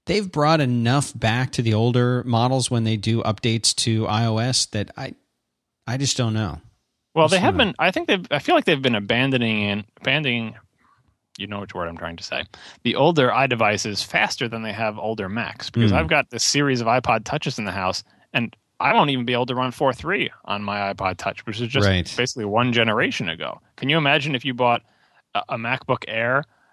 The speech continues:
Speaker 2: at the same, or a MacBook, any kind of MacBook at the same time I bought my i-, iPod Touch second generation, and then they came out with the new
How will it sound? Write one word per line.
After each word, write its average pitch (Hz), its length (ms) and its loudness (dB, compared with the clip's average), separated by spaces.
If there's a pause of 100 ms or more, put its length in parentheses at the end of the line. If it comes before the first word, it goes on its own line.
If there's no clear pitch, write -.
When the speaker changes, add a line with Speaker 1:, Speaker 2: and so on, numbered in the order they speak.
(100)
Speaker 2:
at 110 100 -6
the 113 60 -6
same, 117 400 -2
or 85 300 -6
a 85 40 -12
MacBook, 82 480 -10
any 160 160 0
kind 123 220 0
of 101 60 -8
MacBook 117 340 -2
at 90 80 -14
the - 40 -10
same 117 220 -4
time 107 220 -4
I 104 80 2
bought 104 200 4
my 101 160 -4
i-, 101 300 0 (220)
iPod 107 240 0
Touch - 420 -4 (220)
second 123 260 -2
generation, 110 460 0
and 117 80 -2
then 113 60 0
they 120 100 2
came 123 180 2
out 113 140 0
with 104 100 -4
the 110 80 -4
new 120 340 0